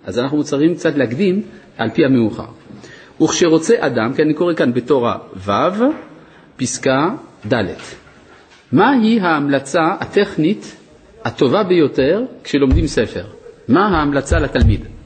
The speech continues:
שיהיה לו ספר, נכון? יהיה לו ספר. אם יש ספר, זה מאוד קל, אם אין ספר, זה קשה. עכשיו, איך אפשר להשיג ספר ליקוטי מוהר"ן? כל הברסלבר שבעולם באים אליך, בת-, כל התחנות וזה, בת-, ברמזורים, "תקנה."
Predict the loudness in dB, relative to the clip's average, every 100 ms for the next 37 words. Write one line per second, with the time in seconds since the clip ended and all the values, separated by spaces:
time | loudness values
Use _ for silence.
0 | -20 _ -20 -20 -20 _ _ -20 -2 2
1 | 4 2 0 -4 -6 -16 -16 -10 -2 -2
2 | -2 -6 -20 -20 -20 -6 -2 -2 -2 -8
3 | -6 2 4 4 0 -2 -2 2 2 2
4 | -2 -2 2 2 2 -2 -4 -8 -4 -2
5 | -4 -8 -20 -8 0 2 2 2 0 0
6 | -2 -2 -2 -2 -6 -12 -18 -20 -20 -14
7 | -6 -4 -2 -2 -2 -2 -4 -2 -2 0
8 | 0 0 0 2 2 0 -4 -14 -6 -2
9 | 0 0 0 0 0 0 2 2 2 0
10 | 0 0 2 0 0 -2 -2 -2 -6 -4
11 | -4 -4 -4 0 2 2 0 -2 0 2
12 | 2 2 -2 -2 -4 0 0 2 0 2
13 | 2 2 -2 -8 -12 -6 0 2